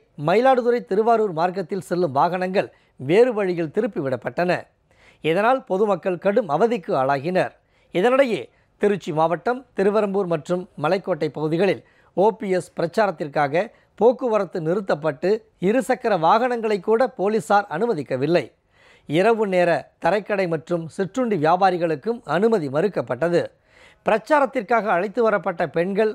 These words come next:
மற்றும் முதியோர் இரவு பத்து மணி வரை ஓ பி எஸ் வராததால் அங்கிருந்து புறப்பட்டனர். பின்னர்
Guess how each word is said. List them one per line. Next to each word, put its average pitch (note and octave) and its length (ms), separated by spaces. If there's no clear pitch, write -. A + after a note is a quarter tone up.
மற்றும் D3+ 280
முதியோர் E3+ 400
இரவு A3 340
பத்து G#3+ 380
மணி A3+ 220
வரை G3+ 160
ஓ F#3+ 220
பி A3 160
எஸ் - 120
வராததால் E3+ 560
அங்கிருந்து E3+ 500
புறப்பட்டனர். D#3+ 640
பின்னர் F#3 340